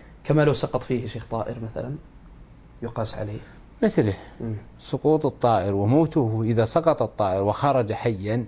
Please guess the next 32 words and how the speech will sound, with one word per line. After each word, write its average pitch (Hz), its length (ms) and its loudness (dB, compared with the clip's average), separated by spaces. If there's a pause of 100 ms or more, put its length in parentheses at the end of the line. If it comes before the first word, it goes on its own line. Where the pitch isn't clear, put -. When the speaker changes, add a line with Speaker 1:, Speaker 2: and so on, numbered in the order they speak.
Speaker 1:
إيه. 117 200 -4 (240)
Speaker 2:
هذا 202 400 -2
باقٍ 185 320 2
على 90 280 -4
طهورتي-، 90 760 -10
طهوريته. 87 580 -4 (160)
Speaker 1:
بغض 123 160 0
Speaker 2:
لكن 120 100 2
Speaker 1:
النظر 110 260 -2
عن 107 100 -6
الطائر. - 320 -10 (100)
Speaker 2:
إيه، 156 120 2
لكن 135 480 2
Speaker 1:
مم. 160 100 4
Speaker 2:
لو 180 300 2 (340)
سقط 175 500 0
الطائر 175 520 0
فمات 151 420 2
فيه، 95 400 -2 (200)
Speaker 1:
مم. 110 240 -4 (520)
Speaker 2:
فحينئذ 147 720 2 (380)
يزال 117 300 4
الطائر، 117 420 2
فإن 175 260 2
كان 143 200 2
الماء 117 320 2
كثيرًا 110 480 0
فلا 101 240 2
إشكال 107 400 0
عند 101 260 -2
الجميع، 104 480 2
Speaker 1:
جميل. 113 300 -4